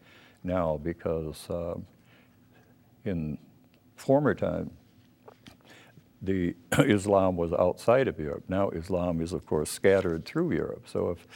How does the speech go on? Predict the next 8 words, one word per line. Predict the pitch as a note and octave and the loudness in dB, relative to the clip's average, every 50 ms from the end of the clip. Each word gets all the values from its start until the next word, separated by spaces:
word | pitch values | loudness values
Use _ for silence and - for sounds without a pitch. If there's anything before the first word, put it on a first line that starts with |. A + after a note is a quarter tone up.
| - - - - - | -18 -18 -18 0 2
if | G#2+ G#2+ - | 4 4 4
a, | G#2+ G#2 G#2 A2+ G#2+ A2 A2 - - - - - - - - - - | 4 2 2 0 -4 -10 -14 -18 -20 -20 -20 -20 -20 -20 -20 -16 -8
if | - G#2 F#2 - | -6 -6 -6 -4
a, | - F#2+ F#2 F2+ E2+ E2+ E2+ E2+ E2+ F2+ F#2+ | -4 -4 -2 -2 -2 -2 -4 -4 -6 -6 -8
um, | F#2 - - - - - - - - - - - - - - | -10 -12 -16 -20 -20 -20 -20 -20 -20 -20 -20 -20 -20 -10 -6
if | - F#2 - - - - | -6 -6 -6 -8 -10 -10
war, | F#2+ E2+ F#2 F#2+ G#2+ A#2 B2 A#2+ A2 G2 F#2+ G2 G2 G2 - - | -6 -2 0 2 2 4 4 4 4 4 4 2 0 -2 -4 -8
uh, | - G#2 F#2+ F#2 F2+ F2+ | -6 -4 -2 -2 -2 -4